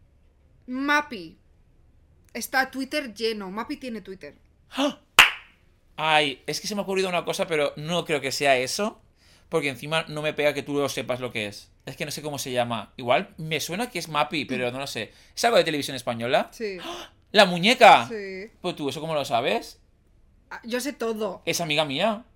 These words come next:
Speaker 1: ¿Quién?
Speaker 2: Es Carla.
Speaker 1: ¿Cómo?
Speaker 2: Es Carla Pulpón, es que sí.
Speaker 1: Ah, pero no es digital.
Speaker 2: No.
Speaker 1: ¿Es
Speaker 2: ¿Tú no?
Speaker 1: un disfraz?
Speaker 2: Sí.
Speaker 1: ¿Como los de Portaventura?
Speaker 2: Mm, no. Es como que
Speaker 1: Pues
Speaker 2: no
Speaker 1: la invitamos al podcast.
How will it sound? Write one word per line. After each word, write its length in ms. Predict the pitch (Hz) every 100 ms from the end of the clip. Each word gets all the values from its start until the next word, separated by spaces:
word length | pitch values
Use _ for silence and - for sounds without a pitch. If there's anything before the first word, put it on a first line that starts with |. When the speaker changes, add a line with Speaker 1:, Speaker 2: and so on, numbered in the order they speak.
| _ -
Speaker 1:
¿Quién? 360 | 220 180 160 -
Speaker 2:
Es 120 | 147
Carla. 540 | 131 117 147 147 233 - _ _ _ _
Speaker 1:
¿Cómo? 440 | 220 240 403 - -
Speaker 2:
Es 120 | 147
Carla 320 | 160 160 185
Pulpón, 460 | 175 160 - 160 190
es 160 | -
que 160 | - 127
sí. 420 | - 180 190 349 -
Speaker 1:
Ah, 280 | 330 240 -
pero 180 | 233 226
no 80 | 247
es 60 | 254
digital. 540 | 320 269 220 180 175 _ _ _ _ -
Speaker 2:
No. 560 | 160 180 170 214 - _ _ _
Speaker 1:
¿Es 120 | 254
Speaker 2:
¿Tú 60 | 240
no? 60 |
Speaker 1:
un 60 | 320
disfraz? 480 | 302 359 330 220 -
Speaker 2:
Sí. 560 | 233 196 190 285 - _
Speaker 1:
¿Como 240 | 277 254 247
los 240 | 240 220
de 80 | 233
Portaventura? 760 | 240 254 233 220 294 220 180 -
Speaker 2:
Mm, 540 | 175 180 180 180 180 -
no. 500 | 180 196 185 202 - - - -
Es 260 | 180 175 -
como 380 | 185 170 -
que 80 | -
Speaker 1:
Pues 120 | 302
Speaker 2:
no 60 | 302
Speaker 1:
la 60 | 285
invitamos 360 | 285 247 285
al 120 | 381
podcast. 720 | 320 349 - 719 587 330 254